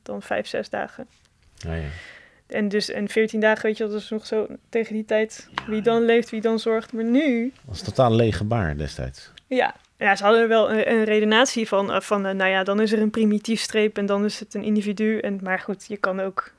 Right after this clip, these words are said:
Speaker 1: iets anders, zeg maar, de biotechnologen zelf zijn totaal niet onder de indruk van die veertien dagen redenatie.
Speaker 2: Nee.
Speaker 1: Maar nu kunnen we dus embryo's wel waarschijnlijk,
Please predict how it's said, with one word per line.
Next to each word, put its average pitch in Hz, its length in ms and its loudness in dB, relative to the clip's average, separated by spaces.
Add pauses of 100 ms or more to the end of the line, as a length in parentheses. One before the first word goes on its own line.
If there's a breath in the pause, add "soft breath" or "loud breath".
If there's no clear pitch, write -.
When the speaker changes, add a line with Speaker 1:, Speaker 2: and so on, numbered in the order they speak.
(120)
Speaker 1:
iets 220 180 -6
anders, 214 240 -6
zeg 214 140 -6
maar, 220 120 -2
de 214 80 0
biotechnologen 240 580 2
zelf 226 260 2
zijn 226 120 -4
totaal 208 280 -4
niet 196 140 -6
onder 190 140 -6
de 196 80 -8
indruk 196 260 -6
van 202 180 -6
die 190 140 -6
veertien 196 300 -6
dagen 190 340 -6
redenatie. 185 600 -10
Speaker 2:
Nee. 78 220 -6 (120)
Speaker 1:
Maar 226 140 0
nu 262 260 4
kunnen 226 280 2
we 214 80 0
dus 208 160 -4
embryo's 208 420 -2
wel 226 360 2
waarschijnlijk, 202 720 -6